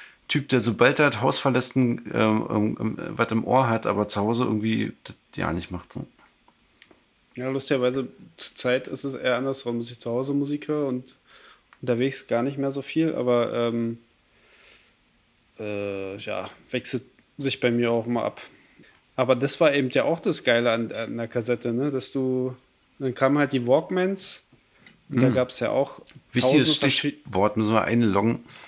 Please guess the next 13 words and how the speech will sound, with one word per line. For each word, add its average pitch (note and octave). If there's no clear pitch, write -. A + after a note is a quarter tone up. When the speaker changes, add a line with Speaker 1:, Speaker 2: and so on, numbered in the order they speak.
Speaker 1:
Würde G#2
Speaker 2:
Ja. G#2+
Speaker 1:
gerne A2
auch G#2
noch A2
was -
zu G#2+
sagen. A1
Walkmans, -
ja. G#2
Speaker 2:
Ja, G#2+
klar. A2+
Ähm, A#2